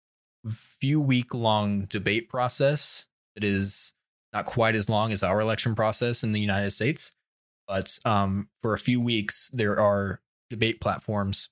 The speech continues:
<clears throat> where anybody can go and state their case of why they would be good sheriff, why they would be a good judge, et cetera. And then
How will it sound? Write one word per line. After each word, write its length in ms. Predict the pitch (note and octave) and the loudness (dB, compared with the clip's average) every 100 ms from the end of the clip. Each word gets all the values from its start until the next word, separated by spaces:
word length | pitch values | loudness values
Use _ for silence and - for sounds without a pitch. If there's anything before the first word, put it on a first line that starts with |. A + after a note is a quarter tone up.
| _ | _
<clears throat> 260 | - D#3+ C#3+ | -4 0 2
where 180 | A2 G2+ | 4 4
anybody 380 | A2+ A#2+ A2+ G#2 | 2 2 2 2
can 140 | G#2+ | 0
go 260 | G#2 G2 F#2 | 2 2 2
and 80 | F#2 - - | -2 -10 -14
state 300 | - G2 F2+ | -4 -4 -2
their 80 | F2+ | -4
case 340 | - G2 - | -2 -4 -2
of 160 | F2 F#2 | -4 0
why 160 | F#2 | 0
they 140 | F#2+ G2 | 2 0
would 160 | G2+ | 0
be 100 | G#2 | -2
good 180 | F#2+ G2+ | -2 -2
sheriff, 460 | - A#2 A#2 - - _ _ _ | 0 2 2 -2 -12 _ _ _
why 100 | F#2 | -2
they 80 | F#2+ | 2
would 100 | F#2 | 2
be 100 | F#2 | 2
a 40 | |
good 180 | F2+ F#2+ | 0 -2
judge, 320 | F#2 F#2 F#2 | 0 0 0
et 80 | F2+ | -4
cetera. 380 | - F2 E2 - _ _ _ _ _ _ _ A#2 | -4 -2 -4 -6 _ _ _ _ _ _ _ -4
And 120 | G2+ | 0
then 180 | F2+ | 0